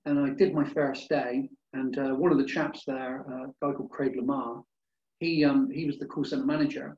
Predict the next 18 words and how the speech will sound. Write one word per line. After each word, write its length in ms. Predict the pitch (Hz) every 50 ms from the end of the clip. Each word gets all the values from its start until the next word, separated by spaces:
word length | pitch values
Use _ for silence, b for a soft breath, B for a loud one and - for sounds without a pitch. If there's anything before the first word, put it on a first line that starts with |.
| _ _ _ _ _ _ _ _ _ _ _ _ -
And 80 | 135 143
he 60 | 139
said, 340 | - - 156 147 139 - 151
um, 220 | 139 139 139 -
he 80 | - 143
said, 220 | - 160 143 -
"Gav," 200 | - 185 175 151
he 60 | 127
said, 240 | 123 - - 135 -
"you're, 340 | 156 160 156 156 147 147 151
um, 380 | 147 143 143 143 139 139 135 - _ _ _ _ _ _ _ _ -
what, 240 | - 185 208 226 180
what 80 | 180
are 40 | 214
you 100 | 202 175
doing 180 | 202 208 196 175
coming 260 | - 170 175 170 165
in 240 | 165 160 156 160